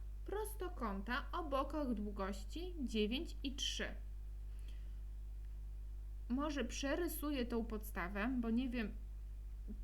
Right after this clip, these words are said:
czy na pewno jest ona czytelna. To jest podstawa naszego prostopadłościanu.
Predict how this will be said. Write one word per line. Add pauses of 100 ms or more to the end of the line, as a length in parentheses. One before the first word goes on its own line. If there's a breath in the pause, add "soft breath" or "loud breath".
(160)
czy
na
pewno
jest
ona
czytelna. (1500 loud breath)
To
jest
podstawa
naszego
prostopadłościanu.